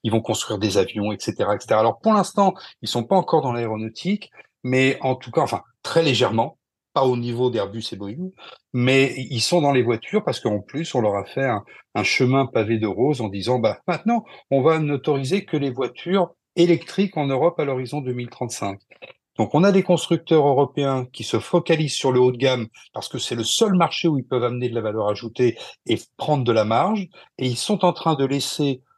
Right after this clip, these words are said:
l'entrée de gamme soit avec des Dacia Sprint, qui est Renault Sprint, qui est Spring, euh, printemps,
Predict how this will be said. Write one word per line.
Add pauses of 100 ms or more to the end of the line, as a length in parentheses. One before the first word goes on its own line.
(120)
l'entrée
de
gamme (220)
soit (500)
avec
des
Dacia
Sprint,
qui
est
Renault
Sprint, (360)
qui
est
Spring, (280)
euh,
printemps,